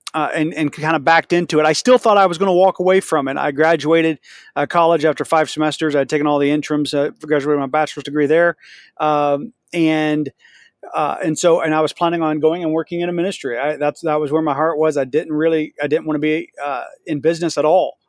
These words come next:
Um, uh, it was a means to an end just so I could go, go serve in a church somewhere.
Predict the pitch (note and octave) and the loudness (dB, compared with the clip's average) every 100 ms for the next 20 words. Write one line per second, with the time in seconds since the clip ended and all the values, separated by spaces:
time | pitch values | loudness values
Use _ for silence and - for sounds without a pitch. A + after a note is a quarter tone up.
0 | _ _ _ _ C#3 C#3 C3 B2+ - _ | _ _ _ _ -6 -4 -6 -8 -14 _
1 | _ - _ C#3 D3 D3+ C#3 D#3+ F3 E3 | _ -20 _ -8 -2 0 0 -2 -2 -4
2 | D3+ D3+ F#3+ E3+ D3+ - D3 C#3+ C#3+ D3 | -4 -2 -2 -2 -6 -2 -2 -2 -4 -2
3 | D3+ D3 D3 D#3 C#3 - D3+ C#3+ C#3 - | 2 0 0 -2 -2 0 -2 0 -4 -4
4 | E3 F3 - C#3 C#3 C3+ | -6 -6 -8 -6 -4 -4